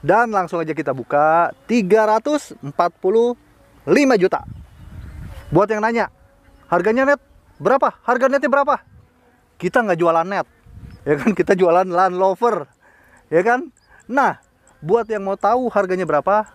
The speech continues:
yang pasti mobil ini nego, langsung aja telepon lagi ke nomor ini. Kalau masih merasa mahal, telepon. Telepon, telepon, telepon.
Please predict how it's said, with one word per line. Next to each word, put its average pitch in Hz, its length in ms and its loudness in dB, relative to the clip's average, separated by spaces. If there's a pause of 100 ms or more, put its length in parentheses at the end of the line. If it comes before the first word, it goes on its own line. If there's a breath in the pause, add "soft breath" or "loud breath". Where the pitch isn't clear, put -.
(100)
yang 170 160 -2
pasti 196 320 -2
mobil 160 320 -2
ini 175 80 -4
nego, 135 560 0
langsung 196 480 -2
aja 180 560 2
telepon 180 480 0
lagi 202 640 4
ke 185 320 4
nomor 139 560 0
ini. 135 800 -2 (400 loud breath)
Kalau 202 400 0
masih 196 400 -2
merasa 196 320 0
mahal, 254 400 -2 (480 soft breath)
telepon. 233 320 2 (1200)
Telepon, 208 420 0 (140)
telepon, 170 400 0
telepon. 175 420 0